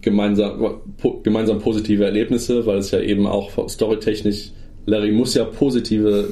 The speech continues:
Dates, äh, haben, um eben gut bewertet zu werden in dieser Timber-App. Äh, da, ist, würde ich sagen, zu früh, das, das zu beurteilen.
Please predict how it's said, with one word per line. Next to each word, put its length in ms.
Dates, 400
äh, 520
haben, 420
um 220
eben 240
gut 260
bewertet 360
zu 100
werden 240
in 80
dieser 220
Timber-App. 500
Äh, 180
da, 100
ist, 200
würde 80
ich 60
sagen, 240
zu 100
früh, 340
das, 300
das 180
zu 100
beurteilen. 640